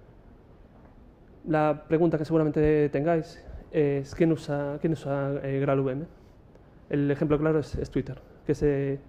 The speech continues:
incluso antes de que fuese, bueno, cuando tenía unas versiones beta, ya lo estaban usando, porque el ahorro que tenían en,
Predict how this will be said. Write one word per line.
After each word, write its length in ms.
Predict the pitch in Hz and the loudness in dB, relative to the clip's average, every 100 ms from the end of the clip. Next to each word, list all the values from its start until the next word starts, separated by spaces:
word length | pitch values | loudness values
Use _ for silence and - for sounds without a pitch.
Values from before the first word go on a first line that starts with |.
| - - - | -20 -20 -10
incluso 260 | 160 160 165 | -2 2 2
antes 180 | 160 156 | 2 2
de 100 | 156 | 0
que 80 | 156 | 0
fuese, 360 | - 151 151 | -2 -4 -2
bueno, 280 | 151 156 143 131 139 - - - - | -2 -4 -6 -6 -10 -10 -16 -20 -6
cuando 240 | - 147 143 | 0 0 6
tenía 300 | 160 170 160 | 6 8 6
unas 220 | 165 165 | 6 6
versiones 360 | 151 170 151 175 | 4 6 4 4
beta, 320 | 175 180 185 - - - - | 2 0 -4 -12 -20 -20 0
ya 100 | 160 | 4
lo 60 | 160 | 6
estaban 240 | 156 151 | 6 4
usando, 400 | 139 170 170 180 - - - - - - - - - | 4 2 2 -2 -10 -20 -20 -20 -20 -20 -20 -4 2
porque 540 | 151 143 147 139 - | 2 4 0 0 0
el 180 | 156 139 | 0 2
ahorro 220 | 143 160 | 4 4
que 60 | 151 | 4
tenían 380 | 151 151 143 139 | 2 2 2 0
en, 600 | 139 139 135 135 131 | 0 0 -2 -2 -4